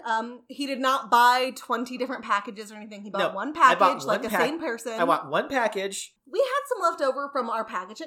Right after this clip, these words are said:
Speaker 1: we bought at Costco six months ago.
Speaker 2: It's been longer <laughs> than six months on that package.
Speaker 1: But we kinda figure since we're home all the time now, it'd be good to have a few extra rolls. So we have some toilet paper. Like, that's the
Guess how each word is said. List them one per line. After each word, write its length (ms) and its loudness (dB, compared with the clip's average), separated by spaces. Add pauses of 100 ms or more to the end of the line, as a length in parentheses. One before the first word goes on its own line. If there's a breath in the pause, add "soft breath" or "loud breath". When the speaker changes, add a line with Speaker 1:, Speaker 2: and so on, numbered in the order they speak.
Speaker 1:
we 80 -12
bought 180 -2
at 100 -12
Costco 560 -2
six 380 -16
months 280 -2
ago. 440 -4
Speaker 2:
It's 200 -2
been 180 -2
longer 360 0
<laughs> 20 -8
than 180 -14
six 220 -8
months 180 -12
on 80 -10
that 140 -10
package. 440 -12
Speaker 1:
But 160 2
we 100 -10
kinda 220 -2
figure 280 -10
since 160 -14
we're 120 -2
home 280 -2
all 280 2
the 80 -10
time 360 -10
now, 300 -6
it'd 100 -4
be 100 -8
good 180 -4
to 60 -10
have 160 -8
a 40 -18
few 200 -14
extra 320 -12
rolls. 640 -14 (220)
So 160 -10
we 100 -10
have 140 -12
some 80 -20
toilet 180 -6
paper. 440 -10 (280)
Like, 140 -18
that's 200 -12
the 80 -14